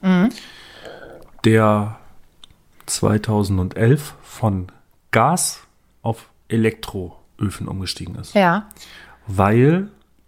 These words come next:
Speaker 2: damals von der damaligen Regierung und der damaligen Regierungschefin, äh, angesagt wurde, es wird jetzt mehr investiert, neue Programme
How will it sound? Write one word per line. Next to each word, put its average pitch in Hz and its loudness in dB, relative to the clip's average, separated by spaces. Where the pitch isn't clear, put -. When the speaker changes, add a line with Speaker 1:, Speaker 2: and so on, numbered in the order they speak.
Speaker 2:
damals 135 0
von 98 -6
der 92 -6
damaligen 98 -4
Regierung 147 0
und 92 -6
der 90 -4
damaligen 92 -2
Regierungschefin, 110 -2
äh, 107 2
angesagt 127 2
wurde, 123 2
es - -8
wird 104 0
jetzt 92 -8
mehr 101 -4
investiert, 143 -2
neue 95 0
Programme 113 0